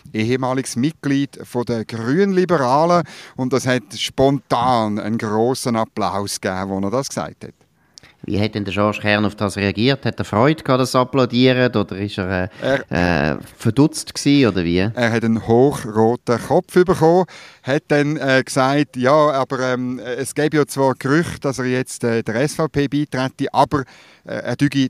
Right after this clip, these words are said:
Speaker 1: der Presse, äh, versichern und hat, äh, ausdrücklich noch den Tagesanzeiger erwähnt, dass das nicht der Fall sei.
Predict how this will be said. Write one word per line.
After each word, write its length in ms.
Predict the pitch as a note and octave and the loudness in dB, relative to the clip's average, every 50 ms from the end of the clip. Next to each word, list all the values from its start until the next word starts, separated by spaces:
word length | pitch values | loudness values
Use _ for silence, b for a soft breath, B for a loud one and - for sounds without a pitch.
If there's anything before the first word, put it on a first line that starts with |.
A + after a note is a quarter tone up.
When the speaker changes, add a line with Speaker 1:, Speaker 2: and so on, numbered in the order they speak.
| _ - | _ -2
Speaker 1:
der 80 | B2+ | -2
Presse, 720 | - - - A#2+ C3 C#3 E3+ D#3+ - - - - - C3 | -2 -2 -2 -2 -2 -2 -2 -4 -6 -8 -8 -8 -8 -6
äh, 140 | B2 A#2+ A#2 | -6 -6 -6
versichern 640 | - - A#2+ - E3 E3+ C3 - - E3 E3 D#3+ D#3 | -6 -6 -4 -2 -2 -2 -2 -4 -4 -2 -2 -2 -2
und 120 | C3 A2 A2 | -2 -2 -4
hat, 140 | A2 - - | -6 -8 -10
äh, 260 | - - G#2 G2 F2 | -14 -12 -12 -10 -6
ausdrücklich 440 | A#2 D3 D#3 - E3+ D3+ - - C3+ | -4 -4 -2 0 -2 -2 -2 -2 -4
noch 100 | C3 A#2+ | -2 -2
den 140 | A#2+ - | -2 -2
Tagesanzeiger 880 | - A#2 B2+ C3+ - D#3 - D3+ C#3+ D3 C3+ - C#3+ C3+ C3+ C#3+ C3+ C3+ | 0 0 0 0 0 -2 0 0 0 0 -2 -2 -2 0 0 0 -2 -2
erwähnt, 480 | C3 C3 A#2 A2+ A2 A2+ A#2+ B2+ - A#2 | -2 -2 -2 -2 -2 -2 -4 -4 -4 -6
dass 160 | A2 - - | -8 -6 -4
das 180 | A#2 A2+ - | -4 -4 -2
nicht 420 | A2+ A#2 B2 D3+ E3+ - - _ - | 0 2 2 2 2 0 -6 _ -2
der 120 | E3+ D#3+ C#3+ | -2 -2 0
Fall 320 | - D3 C#3+ D3 D#3+ D#3 | 0 -2 0 0 -2 -2
sei. 180 | - E3 E3 | -2 -2 -4